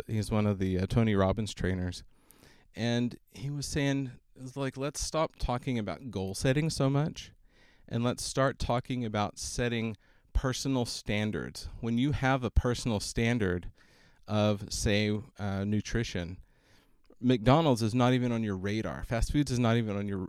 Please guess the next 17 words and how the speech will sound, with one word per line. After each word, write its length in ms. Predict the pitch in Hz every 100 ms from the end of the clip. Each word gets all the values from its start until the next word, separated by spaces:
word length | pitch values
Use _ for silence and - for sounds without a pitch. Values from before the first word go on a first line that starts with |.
| -
fast 260 | 127 117
food 140 | 160 151
is 80 | 127
not 160 | 117
even 180 | 117 110
on 100 | 104
your 120 | 98
radar, 640 | 101 143 170 110 104 107 - _ _ _ _ _
because 500 | 117 - 117 110 98
my 240 | 98 107 113
personal 480 | - 135 135 123 104
standard 500 | - 120 127 120 -
is 420 | 104 104 101 - - - _ _ _
I 240 | 110 123 143
feed 400 | - 127 120 117
my 220 | 107 107
body 680 | 101 117 127 113 104 98